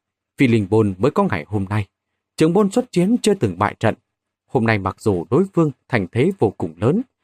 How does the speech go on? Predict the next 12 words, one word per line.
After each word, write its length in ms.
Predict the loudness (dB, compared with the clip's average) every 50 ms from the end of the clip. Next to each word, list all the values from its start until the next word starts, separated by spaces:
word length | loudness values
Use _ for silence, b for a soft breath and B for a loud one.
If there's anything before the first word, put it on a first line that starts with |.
| _ _ _ _ 0
nhưng 280 | 2 2 2 2 0 0
đối 140 | 0 0 2
với 140 | 2 2 2
họ 220 | 2 0 -2 -2
mà 160 | -2 -6 -8
nói, 300 | -6 -4 -2 -2 -2 -2 -4 _ _ _ _ _
chẳng 280 | -2 -2 0 0 0 0
có 120 | 0 0
bao 160 | 0 0 0
nhiêu 200 | 0 0 -2 -2 -2
lo 160 | -4 -6 -6 -6 -8
lắng, 220 | -6 -6 -6 -6